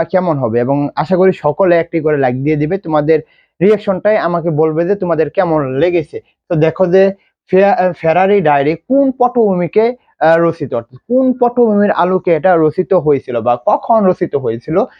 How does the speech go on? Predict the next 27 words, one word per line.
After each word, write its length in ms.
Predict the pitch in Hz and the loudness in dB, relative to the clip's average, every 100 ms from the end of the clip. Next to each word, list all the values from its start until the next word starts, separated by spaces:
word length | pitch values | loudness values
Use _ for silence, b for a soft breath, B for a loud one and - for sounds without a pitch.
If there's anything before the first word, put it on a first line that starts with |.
| b _ | b _
সেটা 160 | 208 202 | 0 0
আমরা 180 | 185 175 170 | 2 2 2
এখানে 220 | 160 175 | 0 -2
দেখতেছি 340 | 156 139 156 165 | -2 -4 -6 -2
মুক্তিযুদ্ধের, 760 | 151 151 196 175 143 190 202 196 b b - | -2 0 0 0 0 0 0 -2 b b -2
না 140 | 147 | 0
দেশ 220 | 127 151 147 | 2 0 2
বিভাগের, 460 | 160 170 175 214 190 b b | 2 2 2 2 0 b b
না 100 | 131 | -2
ভাষা 360 | 123 131 143 190 | 0 0 0 -2
আন্দোলনের, 560 | 180 175 175 185 214 208 b b 135 | 0 2 2 2 2 0 b b -2
না 160 | 143 139 | 0 2
গণ 380 | 139 139 165 190 208 214 _ _ | 0 0 0 2 2 0 _ _
অভ্যুত্থানের। 640 | 185 214 247 - 165 131 104 - | -2 0 -2 -2 -2 0 -2 -2
তোমরা 180 | 175 160 | 0 2
বলো 200 | 156 156 | 0 0
তো 140 | 151 | -2
কোনটা 280 | 156 143 135 | -2 -2 0
হবে? 260 | 139 139 196 b b | 2 2 -2 b b
আশা 180 | 160 175 | -8 -2
করি 140 | 202 180 | 0 0
তোমরা 200 | 175 156 | 0 -2
এটা 140 | 135 | -2
পাবে। 280 | 117 117 120 147 | -2 0 0 0
ওয়ান, 420 | 120 120 123 139 160 _ _ _ | 2 2 2 0 -4 _ _ _
টু, 120 | 147 147 156 - _ _ _ | 0 2 0 -8 _ _ _
থ্রি, 160 | 143 | 0